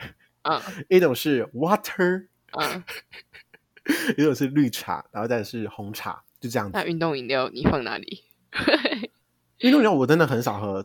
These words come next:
Speaker 2: 除非是我那时候真的就开刀那次嘛，我真的很少喝运动饮料，因为我看我都在买运动饮料嘛。
Speaker 1: 没有。<laughs>
Speaker 2: 对啊，我都是买绿茶吧。
Speaker 1: 对。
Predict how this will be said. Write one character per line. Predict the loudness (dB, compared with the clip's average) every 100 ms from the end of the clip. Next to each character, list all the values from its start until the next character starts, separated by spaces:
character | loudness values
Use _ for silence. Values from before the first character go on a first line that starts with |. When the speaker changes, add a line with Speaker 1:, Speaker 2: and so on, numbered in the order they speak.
| _
Speaker 2:
除 | 0
非 | 2
是 | 4 2
我 | 2
那 | 2
时 | 0
候 |
真 | 0 -2
的 | -4
就 | -8 -8
开 | -4 -2
刀 | -2
那 | -2 0
次 | 0 4
嘛， | 4 4 4 4 4 4 2
我 | 2
真 | 2
的 | 2
很 |
少 | 2 2
喝 | 2
运 | 2
动 | -2
饮 | -2
料， | -2
因 |
为 | 2
我 |
看 | 2 2
我 |
都 | 0
在 | 0
买 | -2
运 | -2
动 | -4
饮 | -2
料 | -4 -4
嘛。 | -8 -10
Speaker 1:
没 | -4
有。 | -4 -2 -2 -2 -2 -6
<laughs> | -10 _ _ _
Speaker 2:
对 | 2
啊， | 2
我 | 0
都 | 0
是 | 2
买 | 2 2
绿 | 2
茶 | 0 -4
吧。 | -8 -4
Speaker 1:
对。 | -4 -4 -8